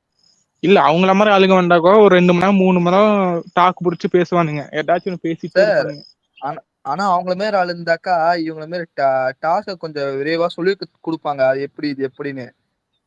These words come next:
Speaker 2: போன சீசன்ல முத்துக்குன்னு அப்படிதான் பண்ணிட்டு இருப்பாரு. சரி, டாஸ்க் புரியலன்னா அவர் சொல்லுவாரு, அதே மாதிரி தான் நடக்கும். இந்த சீசன் எப்படி போகுதுன்னு தெரியல, பார்க்கலாம். போக போக நல்லா இருக்கும்னு ஒரு உள் இது சொல்லுது. இன்னொரு இது வி ஜே பாரு அக்கா இருக்கறனால போகாதுன்னு சொல்லுது.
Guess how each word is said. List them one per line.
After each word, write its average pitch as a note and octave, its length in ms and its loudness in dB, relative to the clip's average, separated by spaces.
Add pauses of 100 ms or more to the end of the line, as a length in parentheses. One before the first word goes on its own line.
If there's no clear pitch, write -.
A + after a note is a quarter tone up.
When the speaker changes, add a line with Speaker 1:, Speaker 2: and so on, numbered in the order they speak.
Speaker 2:
போன E3 300 -2
சீசன்ல F3+ 380 -4
முத்துக்குன்னு F#3+ 300 -2
அப்படிதான் D#3+ 240 -4
பண்ணிட்டு D#3+ 300 -6
இருப்பாரு. C3 220 -2
சரி, C3+ 240 -8
டாஸ்க் F3+ 360 -4
புரியலன்னா F3 560 -4
அவர் C#3 400 -4
சொல்லுவாரு, F3 260 -2
அதே F#3 120 2
மாதிரி D#3 220 -2
தான் D3+ 120 -12
நடக்கும். C3 460 -10 (540)
இந்த D#3+ 200 -4
சீசன் E3+ 880 -8
எப்படி D#3+ 360 -6
போகுதுன்னு D#3+ 220 -4
தெரியல, D3 160 -2 (100)
பார்க்கலாம். D3 520 -2
போக C#3 220 -4
போக E3 240 -6
நல்லா E3+ 360 -2
இருக்கும்னு F3+ 400 -6
ஒரு D3 220 -6
உள் F3 180 -8
இது E3 200 -12 (140)
சொல்லுது. F#3+ 460 -8 (800)
இன்னொரு E3+ 400 0
இது D#3+ 440 0
வி D#3 60 0
ஜே E3+ 160 0
பாரு D3 220 0
அக்கா C3+ 260 -2
இருக்கறனால C3+ 340 -6 (100)
போகாதுன்னு C#3 500 -4
சொல்லுது. A#2+ 280 -16